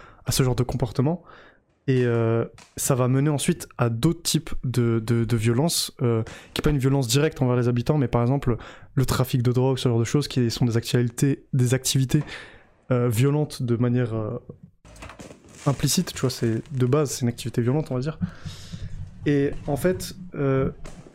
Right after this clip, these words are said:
si on regarde les chiffres, euh, ce qu'on peut voir, c'est que, euh, bon, euh, Younes,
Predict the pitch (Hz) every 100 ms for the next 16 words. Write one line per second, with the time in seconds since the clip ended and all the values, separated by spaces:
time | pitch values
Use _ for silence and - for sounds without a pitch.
0 | - - - - - 165 143 135 160 156
1 | 135 - 190 - - - _ - _ _
2 | _ _ - _ 135 120 - 131 127 127
3 | 139 175 - - - - - - - -
4 | 135 - 135 131 131 - - 123 117 117
5 | 113 113 113 117 - _ _ 131 139 127
6 | 120 127 151